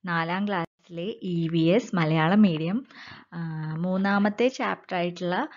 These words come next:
സ്വാതന്ത്ര്യത്തിലേക്ക് എന്നുള്ള പാഠമാണ് നമ്മൾ ഇന്ന്, ആ, ഡിസ്കസ് ചെയ്യാൻ പോകുന്നത്. ഇതിലെ മുന്നത്തെ വീഡിയോസ് ഒക്കെ കാണാത്തവര് ഞാൻ മുകളിൽ ഐ കാർഡിൽ കൊടുക്കാം, അല്ലെങ്കിൽ ലാസ്റ്റിൽ, ആ, ഞാൻ എൻഡ് സ്ക്രീൻ ആയിട്ട് കൊടുക്കാം ട്ടോ, അല്ലെങ്കിൽ പ്ലേലിസ്റ്റിൽ നിങ്ങൾ നോക്കിയാ മതി.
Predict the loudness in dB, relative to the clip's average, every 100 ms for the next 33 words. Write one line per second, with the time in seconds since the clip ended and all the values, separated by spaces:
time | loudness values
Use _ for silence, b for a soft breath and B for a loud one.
0 | B -10 2 4 4 4 2 2 0 0
1 | 0 -2 -6 -6 -6 -8 -4 -4 -4 -4
2 | -4 -2 -2 0 0 -2 -2 -2 -4 -4
3 | -4 -4 -4 -6 B B B -8 -6 -4
4 | -4 -4 -6 -4 -6 -2 -4 -2 -2 -4
5 | -4 -4 -2 -2 -4 -4 -2 -2 -2 -4
6 | -4 -6 -4 -4 -2 -2 -4 -6 -8 -6
7 | -6 -6 -6 -8 -6 -4 -6 -6 -6 -4
8 | -4 -4 -4 -6 -6 -4 -4 -6 -8 -6
9 | -4 -4 -4 -4 -4 -4 -4 -6 -8 -8
10 | -4 -4 B B B B -6 -4 -4 -8
11 | -8 -6 -4 -4 -4 -4 -4 -4 -2 0
12 | 0 -2 -2 -4 -4 -6 -4 -2 -2 -2
13 | 0 2 2 -2 -2 0 2 2 2 0
14 | -2 -2 0 0 0 -2